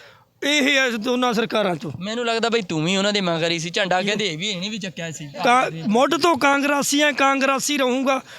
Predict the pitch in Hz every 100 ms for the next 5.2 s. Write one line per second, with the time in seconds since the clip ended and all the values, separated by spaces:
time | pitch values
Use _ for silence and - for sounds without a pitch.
0 | - 269 277 285 294 269 285 185 285 311
1 | 302 285 277 285 214 302 277 226 277 269
2 | 262 233 233 196 196 175 175 202 185 220
3 | 226 240 233 277 262 233 247 247 247 240
4 | - 277 311 226 294 294 302 302 277 311
5 | 294 294